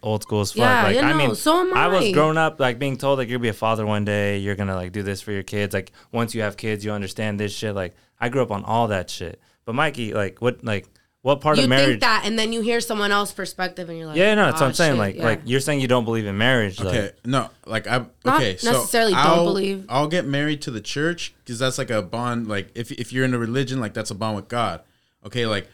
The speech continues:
Speaker 3: so you're telling them that you're, you're gonna hold them down for life. Like, I'm fine with that, but I'm,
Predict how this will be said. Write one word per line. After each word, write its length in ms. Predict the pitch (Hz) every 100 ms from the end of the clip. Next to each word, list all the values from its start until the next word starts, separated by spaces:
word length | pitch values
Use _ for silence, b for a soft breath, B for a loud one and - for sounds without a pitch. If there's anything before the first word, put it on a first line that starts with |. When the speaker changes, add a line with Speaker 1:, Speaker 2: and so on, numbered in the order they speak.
| b
Speaker 3:
so 120 | - 120
you're 180 | 120 143
telling 420 | 147 135 135 127
them 220 | 123 120
that 80 | 110
you're, 300 | 107 127 117 - - 98
you're 140 | 104 139
gonna 220 | 147 139
hold 160 | 131 131
them 140 | 120
down 180 | 120 113
for 100 | 104
life. 160 | 107 98
Like, 160 | 98
I'm 160 | 123 120
fine 200 | 127 120
with 160 | 104
that, 280 | 120 143 - b b b _
but 200 | 113 107
I'm, 240 | 127 117